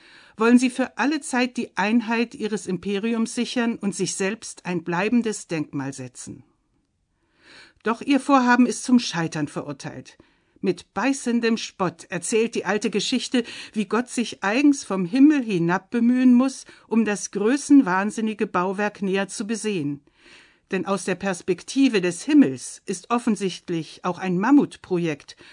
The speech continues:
nur mit der Lupe zu erkennen. Und dann macht Gott dem ganzen Spuk ein rasches Ende.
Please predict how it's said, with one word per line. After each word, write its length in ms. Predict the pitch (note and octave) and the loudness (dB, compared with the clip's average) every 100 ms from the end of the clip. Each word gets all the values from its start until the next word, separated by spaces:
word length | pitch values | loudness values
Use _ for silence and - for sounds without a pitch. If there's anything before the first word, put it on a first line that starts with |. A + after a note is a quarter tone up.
| - | -10
nur 300 | G3+ A#3 C#4+ | 2 4 6
mit 340 | C4 A#3+ - - | 6 2 -4 -6
der 100 | G#3 | -4
Lupe 300 | G3+ F#3 D#3+ | -4 -4 -8
zu 200 | - D#3 | -8 -8
erkennen. 580 | D3 - C#3+ C3 C#3 - _ _ _ _ _ _ | -10 -10 -8 -8 -10 -18 _ _ _ _ _ _
Und 180 | G#3+ F3+ | -4 0
dann 140 | A#3 D4 | 6 8
macht 260 | C4+ - | 8 2
Gott 180 | G#3+ A3 | -4 -2
dem 140 | G3+ | -2
ganzen 320 | G3 G3+ - G#3 | 0 -2 -2 -6
Spuk 340 | - A3+ - | -4 -6 -4
ein 140 | G3 | -4
rasches 400 | E3+ E3+ - F3 | -2 -4 -4 -8
Ende. 380 | - D3 B2 B2 | -6 -4 -4 -10